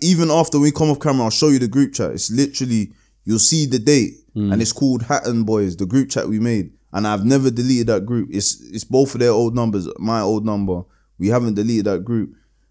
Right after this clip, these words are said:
Speaker 1: And I remember at that time,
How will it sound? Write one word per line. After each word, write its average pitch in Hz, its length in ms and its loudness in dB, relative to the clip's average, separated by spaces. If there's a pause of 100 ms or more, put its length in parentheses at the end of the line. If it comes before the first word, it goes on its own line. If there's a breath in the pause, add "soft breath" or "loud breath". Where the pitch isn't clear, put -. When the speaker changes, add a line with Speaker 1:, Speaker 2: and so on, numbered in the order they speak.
(220)
Speaker 1:
And 101 120 -2
I 104 40 0
remember 110 760 2 (520)
at 120 120 0
that 123 240 0
time, 107 580 0